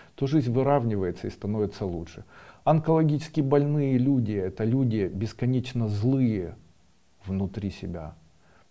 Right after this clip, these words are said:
Ни на что, просто так. Сами при этом могут быть очень хорошими, внешне добрыми, а в середине то раздражение, то там ненависть, то,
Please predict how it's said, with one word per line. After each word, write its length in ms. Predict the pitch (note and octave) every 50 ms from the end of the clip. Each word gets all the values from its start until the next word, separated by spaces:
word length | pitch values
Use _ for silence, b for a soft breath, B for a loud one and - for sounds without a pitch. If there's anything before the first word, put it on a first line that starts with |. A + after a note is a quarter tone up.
| _ -
Ни 140 | G#3 A#3+
на 160 | A3+ G3+ F#3 -
что, 280 | - - - E2+ D2+
просто 420 | - - C3+ C3+ C3 - - A#2+ A2
так. 360 | - - C2 A#1 - - - _ _ _ _ _ - -
Сами 240 | - F#3 F3+ E3 D3
при 220 | - - C3+ C3 C3+
этом 240 | C3 B2+ C#3+ B2+
могут 280 | B2+ C3 B2+ A#2+ B2+ B2
быть 240 | A#2 A#2+ A#2+ B2 -
очень 280 | C3+ C3 C3+ - A#2
хорошими, 640 | - - - G2+ F#2 E2 E2 - - - E2 D#2+ - - -
внешне 420 | - G2 B2 C#3+ C#3+ - - G2+ D#2
добрыми, 560 | D2+ G2 G2 G2+ F#2+ G2 F#2+ F2 F2 F2 B B B B B
а 80 | A2 G#2
в 40 | -
середине 500 | - B2+ B2 C#3 C3+ D3+ C#3+ B2+ A2+ A2
то 200 | - A#2 A#2+ B2
раздражение, 880 | A#2 G2 G2+ G#2+ - G#2 B2 A2+ G2+ G#2 A2+ A2+ A2 A2 G#2+ G#2 G2+
то 240 | G2+ - A2 A2+ A#2
там 560 | G#2+ A#2+ A#2 A#2 A2+ A2 G#2 G#2 G2+ G2+ G2+
ненависть, 580 | A2 A#2+ B2 A#2+ A#2 G#2+ G#2 G#2 G2 - - -
то, 220 | - A#2 A2 G#2